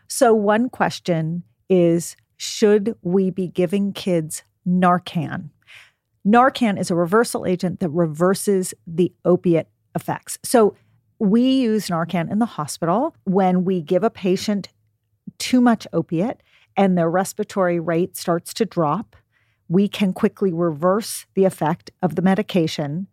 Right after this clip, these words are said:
using Narcan. And this is something that in pediatrics is actually not uncommon in newborns, especially newborns who are born to parents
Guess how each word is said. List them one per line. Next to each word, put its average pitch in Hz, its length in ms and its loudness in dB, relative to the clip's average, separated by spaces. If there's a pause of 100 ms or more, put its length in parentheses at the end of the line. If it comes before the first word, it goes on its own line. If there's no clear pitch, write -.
(140)
using 170 300 0
Narcan. 214 600 -2
And 185 220 4
this 196 160 0
is 208 100 0
something 180 380 0
that 156 140 0
in 160 120 -2
pediatrics 175 920 -2
is - 160 -4
actually 175 480 -2
not 170 380 -2
uncommon 156 840 -6 (220)
in 165 340 -2 (100)
newborns, 180 520 -2
especially 170 680 -4
newborns 175 560 -2
who - 100 -8
are 160 120 0
born 151 520 -4
to 151 520 0
parents 165 400 -4